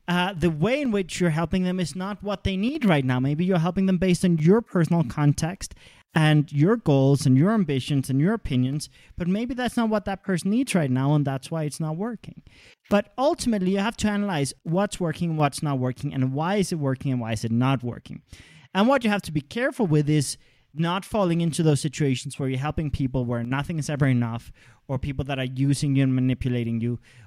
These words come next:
or that tell you all the right words, but their actions are not aligned with, with you or with what, like, basically they might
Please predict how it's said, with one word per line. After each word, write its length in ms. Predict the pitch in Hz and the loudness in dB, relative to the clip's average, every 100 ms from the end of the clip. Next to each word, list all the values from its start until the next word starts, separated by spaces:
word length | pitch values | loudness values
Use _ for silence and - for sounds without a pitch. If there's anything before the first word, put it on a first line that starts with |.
| _ | _
or 140 | 139 | -4
that 220 | 139 139 - _ _ | -2 -4 -6 _ _
tell 280 | - 208 240 | -6 0 4
you 80 | 220 | 6
all 100 | 190 | 6
the 80 | 160 | 4
right 220 | 156 127 | 2 2
words, 400 | 135 151 131 - | 4 4 2 -2
but 160 | 131 131 | -4 -2
their 120 | 139 | -2
actions 420 | 139 143 - 120 | -2 -2 -4 -2
are 40 | 127 | 0
not 160 | 120 | 0
aligned 420 | 113 113 107 107 98 | -2 -2 -2 -4 -4
with, 340 | 120 113 107 - | -2 -2 -2 -4
with 220 | 117 104 | -4 -2
you 160 | 110 110 | -2 -4
or 320 | 110 113 107 - - _ | -4 -4 -6 -12 -20 _
with 180 | 135 131 | -2 -2
what, 380 | 165 160 - - _ | 0 -4 -8 -20 _
like, 260 | 190 151 - _ _ _ _ _ _ | -6 -6 -12 _ _ _ _ _ _
basically 400 | 226 214 214 190 | 4 4 4 2
they 120 | 170 | 2
might 340 | 175 175 - | 4 4 2